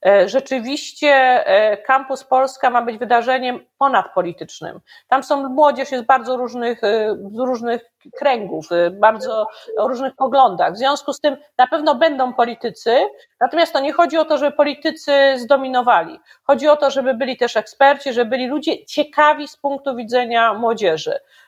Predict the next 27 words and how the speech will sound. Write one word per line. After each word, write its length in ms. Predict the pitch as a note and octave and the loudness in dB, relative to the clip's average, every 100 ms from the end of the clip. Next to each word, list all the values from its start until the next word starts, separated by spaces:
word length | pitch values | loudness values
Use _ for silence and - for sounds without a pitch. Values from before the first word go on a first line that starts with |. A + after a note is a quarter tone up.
| - | 2
E, 500 | F#3 G3 F#3+ F#3+ F#3+ | 6 8 6 0 -6
w 40 | |
związku 340 | C#4 D#4 E4 D#4+ | -2 -2 -2 -6
z 100 | - | -2
tym 420 | D4+ D4 C#4+ G3 G3+ - _ _ | 0 0 -4 -6 -10 -12 _ _
na 200 | - C4 | -4 -2
pewno 340 | C4 E4+ D4+ D#4 | 2 0 0 -4
zapraszam, 760 | - C#4+ C#4+ C#4+ D4 E4 E4+ D4+ | 0 2 4 2 2 0 0 0
teraz 220 | D#4 D4 | 2 2
jest 120 | D4 C4+ | 2 -4
rekrutacja, 800 | C#4 B3 B3 C#4 C#4 D4 D4 D4+ | -4 -4 2 2 2 0 2 2
rekrutacja 600 | C4+ B3 C#4 C4+ - A#3 | 0 -2 0 0 2 0
jest 260 | A#3 - _ - - | 0 -4 _ -20 0
do 120 | C4+ | 0
trzeciego 480 | D4 D4 - B3 B3+ | 2 0 0 0 0
czerwca 600 | C#4 C4+ C#4 - D4 E4+ G#4 - _ | 4 2 2 2 4 4 2 -12 _
i 60 | - | -8
co 180 | - D#4+ | 2 2
więcej, 680 | D#4 G4+ F4+ - A3 D#4+ C4 | 4 0 0 2 2 2 0
będą 260 | E4 E4+ | 0 0
się 160 | E4 D#4+ | -4 -2
pojawiać, 1000 | D#4 D4+ F4 F4+ A3 F#3+ F#3 - - A3 | 0 2 4 4 2 0 0 0 -6 -6
e, 240 | B3 A#3+ B3+ B3 _ - | 0 0 0 -6 _ -4
e, 120 | A3 | -4
będziemy 320 | A#3+ C4 D4 | -2 -6 -6
chcieli 200 | C#4 D4+ | -4 0
odpalać 560 | D4 D4 D#4+ D#4 C#4 | 0 2 2 4 4